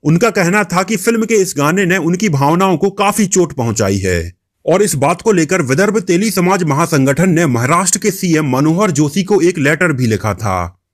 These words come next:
जिसमें उन्होंने इस गाने को बैन करने की मांग की थी।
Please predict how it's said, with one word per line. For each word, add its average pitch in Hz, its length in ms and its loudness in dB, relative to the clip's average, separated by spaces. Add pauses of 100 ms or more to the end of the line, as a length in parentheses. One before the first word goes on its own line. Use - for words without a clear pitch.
(100)
जिसमें 165 320 2
उन्होंने 185 320 2
इस 196 160 -2
गाने 143 300 2
को 190 120 -2
बैन 170 260 2
करने 180 300 0
की 190 160 0
मांग 156 280 2
की 110 200 -2
थी। 90 420 -4